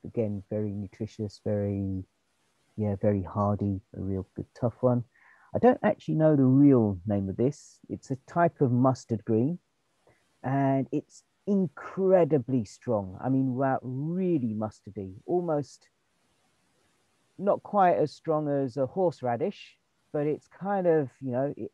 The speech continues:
almost has that kind of pungency. It's really strong, really amazing. I love it. Um, nettles are coming back really strong.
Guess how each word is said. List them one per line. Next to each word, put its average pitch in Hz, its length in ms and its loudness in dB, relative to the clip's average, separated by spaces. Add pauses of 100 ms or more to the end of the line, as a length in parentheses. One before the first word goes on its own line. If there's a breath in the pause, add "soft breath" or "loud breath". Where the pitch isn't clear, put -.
(120)
almost 175 400 -2
has 139 240 -6
that - 200 -4 (100)
kind 135 200 -2
of 107 120 -4
pungency. 104 720 -6
It's - 180 -20 (200)
really 147 540 -2
strong, 95 440 -8 (120)
really 139 320 2
amazing. 98 480 -4 (140)
I 117 80 -8
love 123 260 -4
it. 101 140 -8 (480)
Um, 117 600 -6 (580)
nettles 147 720 -4
are - 40 -16
coming 147 280 -6
back - 240 -6
really 143 420 -4
strong. 151 600 -2